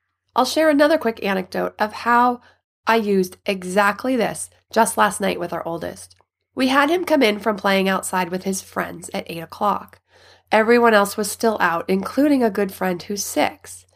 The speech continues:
and Carter is seven. He was having a really hard time understanding why a six-year-old should be allowed out later than a seven-year-old. So I used coaching as my tool. I had to choose my words carefully because our kids have a summer bedtime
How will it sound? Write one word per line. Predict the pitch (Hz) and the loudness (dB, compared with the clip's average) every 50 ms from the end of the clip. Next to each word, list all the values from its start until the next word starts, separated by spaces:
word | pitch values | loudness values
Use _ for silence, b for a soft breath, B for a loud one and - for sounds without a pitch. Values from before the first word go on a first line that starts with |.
| _ _ _ | _ _ _
and | - 226 233 | -6 -6 -4
Carter | - - - 269 277 185 - | -4 -2 0 0 0 0 -2
is | - - | -4 -4
seven. | - - - 131 220 208 - - - - - - _ _ _ _ | -6 -2 0 0 0 0 -2 -4 -8 -10 -14 -18 _ _ _ _
He | - - 302 359 | 0 2 4 4
was | 381 359 | 4 4
having | - 302 302 302 277 247 | 4 2 2 2 2 0
a | 247 | -4
really | 254 247 254 285 311 370 370 | -6 -4 -2 0 0 0 0
hard | 294 254 285 294 302 277 | 0 0 0 -2 -2 -2
time | - 220 220 214 208 - | 0 0 0 0 0 0
understanding | - 214 220 269 247 247 - 226 208 208 196 | 0 0 0 0 -2 0 -2 -2 -2 -2 -2
why | 196 196 208 | -2 -2 -2
a | 226 233 | -4 -4
six-year-old | - - - 381 381 - - - 262 240 220 214 214 208 B B B B | -4 -4 -2 -2 -4 -2 -2 0 2 4 4 2 2 0 B B B B
should | B - 254 226 | B -4 -2 0
be | 247 254 | 2 2
allowed | 269 269 262 226 220 233 208 202 202 - | 2 2 2 4 4 4 4 4 2 0
out | - 202 202 196 | 0 0 0 0
later | 190 180 175 175 175 180 170 b b b b b b _ | 0 0 0 0 0 -2 -4 b b b b b b _
than | - 202 214 | 0 0 2
a | 214 | 0
seven-year-old. | 208 - - - 285 277 247 233 190 185 180 180 180 175 160 - - - - _ _ _ _ _ _ _ _ - | -2 -2 2 2 4 4 4 2 0 0 -4 -6 -6 -8 -8 -10 -12 -14 -20 _ _ _ _ _ _ _ _ -8
So | - 254 277 | -2 0 2
I | 277 269 | 2 2
used | 285 277 285 294 302 294 - - | 2 2 2 0 0 -2 -6 -10
coaching | - - - 269 269 262 - - 202 185 170 170 - _ | -4 0 2 2 2 2 0 -2 -2 -2 -2 -4 -8 _
as | - 190 185 - | -6 -6 -4 -4
my | 190 190 185 | -4 -4 -4
tool. | 180 - - - - - - - B B B B B B B B | -4 -6 -8 -8 -8 -6 -8 -10 B B B B B B B B
I | B 262 254 | B -2 -2
had | 233 - - 262 269 269 269 - | -2 -2 0 2 2 2 0 -2
to | - 302 | -4 -6
choose | 294 - - - 220 208 202 196 196 - | -6 -6 -6 -4 -2 -2 -2 -2 -4 -4
my | 208 202 | -4 -4
words | 185 175 175 175 180 180 - - _ _ _ | -2 -4 -4 -4 -6 -6 -10 -14 _ _ _
carefully | - - - 262 269 262 - - - - - 185 185 b b b b b b b - | -8 0 2 2 2 2 0 -4 -6 -6 -8 -8 -12 b b b b b b b -2
because | 254 262 302 - | 0 0 2 2
our | - - 269 320 359 | 2 2 2 0 0
kids | - - 285 247 - | 0 -2 -2 0 0
have | 240 226 | 0 0
a | 233 | 0
summer | 226 - - 233 226 214 202 | -2 0 0 0 2 2 0
bedtime | 196 190 240 247 240 190 - 185 190 185 165 | 0 0 0 0 0 0 -2 -4 -4 -4 -6